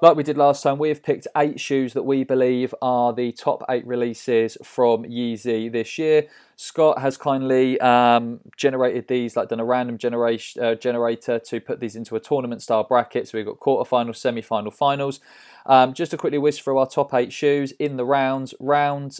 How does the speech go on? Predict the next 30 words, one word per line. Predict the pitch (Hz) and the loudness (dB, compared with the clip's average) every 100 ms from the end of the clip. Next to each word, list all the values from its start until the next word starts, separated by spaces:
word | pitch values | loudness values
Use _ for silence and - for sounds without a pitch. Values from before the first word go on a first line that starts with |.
| - | 0
uh, | 123 120 120 | 6 8 6
the | - | 2
first | - 151 - | 0 0 2
quarterfinal, | 151 - 147 147 151 | 0 2 2 2 0
we've | 143 135 | -2 -2
got | 139 - | -2 0
the | 131 131 127 - | 2 2 0 -6
seven | - - 160 151 151 | -12 -2 0 2 -2
hundred. | 135 147 139 135 139 139 135 - _ _ _ _ _ _ _ _ _ - | -2 -4 -4 -6 0 0 0 -4 _ _ _ _ _ _ _ _ _ -8
Is | 143 | 0
this | 180 175 | 0 0
just, | 185 170 - | -4 -4 -6
uh, | |
this | 143 160 - 156 | -4 -4 -4 -4
shows | 127 131 123 | 0 0 2
how | 139 | 0
much | 131 - | 0 -2
of | 120 | 0
a, | 120 117 120 117 - 123 123 - | 2 2 2 2 0 -2 -4 -8
a, | |
a, | |
a | 113 _ 135 123 | -12 _ -20 -10
Yeezy | 120 127 127 123 | -2 -2 -2 -4
noob | 123 117 117 | 0 2 2
I | 117 | 2
am? | 107 107 | 2 0
Is | 110 | -6
this | 131 | -4
literally | 151 - 135 131 131 - _ _ - | -6 -2 0 2 0 -8 _ _ 0
M | 131 131 127 | 2 2 -2